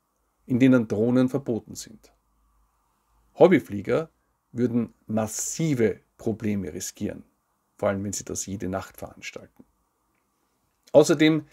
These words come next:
sind viele davon zu groß und halten sich laut Sichtungen mehrere Stunden in der Luft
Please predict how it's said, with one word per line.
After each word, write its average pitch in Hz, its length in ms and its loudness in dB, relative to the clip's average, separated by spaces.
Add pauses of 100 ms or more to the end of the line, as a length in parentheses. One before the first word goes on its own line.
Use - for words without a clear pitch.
(180)
sind - 260 -2
viele 190 240 4
davon 139 320 0
zu 139 160 -6
groß 147 480 2
und 120 240 -6
halten 127 300 0
sich 123 200 -6
laut 117 220 -2
Sichtungen 135 540 -2
mehrere 131 560 0
Stunden 196 420 2
in 104 140 -2
der 104 80 0
Luft 139 340 -4